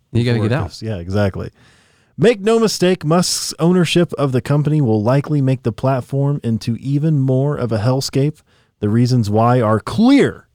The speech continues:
Speaker 2: to anyone willing to see them.
Speaker 1: If you don't see them, you're just an ignorant a-hole, probably racist, more
Speaker 2: Yeah.
Speaker 1: than likely fascist, I
Speaker 2: Because
Speaker 1: bet.
Speaker 2: it's obviously clear.
Speaker 1: Mm-hmm.
Speaker 2: Yeah.
Speaker 1: Yeah.
Speaker 2: If you just have your eyes closed, if you're not,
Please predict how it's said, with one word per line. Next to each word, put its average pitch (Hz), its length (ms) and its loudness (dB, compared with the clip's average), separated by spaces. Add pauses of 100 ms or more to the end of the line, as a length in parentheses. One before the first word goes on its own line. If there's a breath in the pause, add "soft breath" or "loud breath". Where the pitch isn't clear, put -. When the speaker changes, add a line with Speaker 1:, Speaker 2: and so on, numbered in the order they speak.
(640)
Speaker 2:
to 139 220 2
anyone 151 600 4
willing 143 400 4
to 135 140 0
see 156 320 0
them. - 300 -10 (340)
Speaker 1:
If 120 140 -4
you 143 100 2
don't 190 180 -2
see 175 200 -2
them, 123 380 -2 (560)
you're 117 220 -6
just 147 240 -6
an 120 80 0
ignorant 127 380 -2
a-hole, 107 600 -2 (440)
probably 127 420 0
racist, 104 640 -4 (500)
more 117 180 0
Speaker 2:
Yeah. 123 60 2
Speaker 1:
than 107 100 0
likely 107 340 -2
fascist, 120 720 -4
I - 40 -4
Speaker 2:
Because 127 180 2
Speaker 1:
bet. 123 80 4
Speaker 2:
it's 92 80 0
obviously 131 420 0
clear. 147 460 -4
Speaker 1:
Mm-hmm. 156 300 0 (140)
Speaker 2:
Yeah. 127 240 -4 (280)
Speaker 1:
Yeah. 190 120 -6
Speaker 2:
If 107 120 -10
you 123 140 -6
just 143 180 -8
have 120 140 2
your 104 140 2
eyes 143 240 2
closed, 131 420 2
if 87 120 -4
you're 98 120 0
not, 98 240 -2